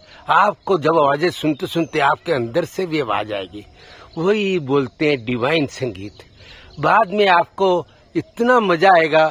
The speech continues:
आपके विचार कम हो जाएंगे, जो आप हर वक्त बोलते रहते हैं वो विचार automatically कम हो जाएंगे। और जब विचार कम होंगे ना, तो आपके जीवन से कष्ट भी कम होंगे।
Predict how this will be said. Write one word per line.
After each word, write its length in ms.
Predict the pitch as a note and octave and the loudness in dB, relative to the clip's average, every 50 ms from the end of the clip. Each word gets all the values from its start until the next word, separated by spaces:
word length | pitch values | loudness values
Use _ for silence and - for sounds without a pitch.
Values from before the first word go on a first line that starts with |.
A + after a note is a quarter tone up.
| C3+ - - _ _ - - - | -2 -8 -20 _ _ -20 -10 -4
आपके 380 | - E3 G3+ G3+ - - G3 F3 | 0 2 2 0 0 0 0 0
विचार 500 | D3 A#2 B2 A#2+ - - G3 G#3 A3+ A#3 A3+ | 0 0 -4 -6 -2 2 4 6 6 6 4
कम 200 | - - G#3 G3 | 2 0 0 2
हो 120 | F#3 E3+ | 2 0
जाएंगे, 460 | D#3+ D3+ D3+ D3 D3 C#3 C#3+ C#3+ C3+ B2+ A#2+ - - - - - - - - - - - - - | 2 2 0 0 0 -2 -2 -4 -6 -6 -10 -18 -20 -20 -20 -20 -20 -20 -20 -20 -20 -18 -16 -8
जो 360 | C#3 B2+ E3 F3 E3+ E3 D3+ | -2 2 4 4 6 4 4
आप 360 | C3+ C3+ D3+ E3+ F3 C3+ B2 D#3 - - - - - - - - | 4 4 4 4 4 2 0 -8 -20 -20 -20 -20 -20 -20 -18 -12
हर 200 | - - F#3+ C4 | -4 0 0 0
वक्त 260 | A3 G3 - G3+ D3+ C3+ | 0 0 -2 -2 -2 -2
बोलते 360 | D#3 D#3+ E3 D#3+ C3 - F3+ | 0 0 0 0 0 0 2
रहते 320 | F3+ E3+ - - - D3 | 2 2 2 0 -2 0
हैं 200 | D3 D3 C#3+ B2 - - - - - - | 0 0 -2 -4 -8 -14 -20 -12 -4 -2
वो 100 | F#3 F3 | -2 0
विचार 580 | D3 C#3+ - - - D3+ D3+ D#3+ F3 F3+ F#3 - - - - - - - | 0 -2 -2 0 2 4 4 4 4 2 -2 -8 -16 -20 -20 -12 -4 0
automatically 720 | G#3 A3 - - A#3+ G#3+ F#3+ F3+ E3 - C#3+ - E3+ F3 F3+ | 0 0 2 2 2 2 4 2 0 -2 -2 -2 0 0 0
कम 220 | - - D#3 C#3+ | 0 0 -2 0
हो 120 | B2 G#2+ | -2 -2
जाएंगे। 360 | G#2+ G2 F2+ F2 F#2+ F2+ F#2+ - - - - - - - - - | -8 -12 -12 -12 -12 -12 -12 -12 -14 -14 -18 -20 -20 -14 -6 -2
और 80 | D#3 D3 | -2 -2
जब 200 | B2 A2 E3+ D#3 | 0 0 -2 -2
विचार 460 | B2+ C3 B2+ - - E3 F#3+ G#3+ G#3 - | -2 -4 -4 0 2 2 2 2 2 0
कम 140 | - G3+ F#3+ | 0 0 2
होंगे 240 | F3+ E3 C#3 C#3 C#3 | 2 2 2 0 -2
ना, 160 | D3 D3 B2 - _ _ - - - - - | -4 -4 -6 -10 _ _ -20 -20 -12 -4 2
तो 60 | F3 | 2
आपके 340 | D3 D3 D3 - - D3 C3+ | 4 4 2 0 -2 -6 -8
जीवन 400 | A#2 F#2+ G#2+ A#2 B2 C3+ C#3 C3 | -6 -8 -8 -4 -2 -2 -2 -4
से 280 | - - B2+ B2+ A#2 A2 - - - - - - - - | -4 -6 -6 -6 -6 -8 -14 -20 -20 -20 -20 -20 -8 -2
कष्ट 280 | - F3+ - - - - | -2 -2 -2 -4 -10 -10
भी 260 | B2+ B2 C3 B2+ B2 - _ _ - - | -6 -2 -2 -2 -2 -4 _ _ -6 -2
कम 140 | C#3+ C3 A2+ | -2 -2 -2
होंगे। 440 | E2 F2+ F#2+ F#2 F#2+ F#2 F#2 F2 | -4 -10 -12 -14 -14 -14 -16 -18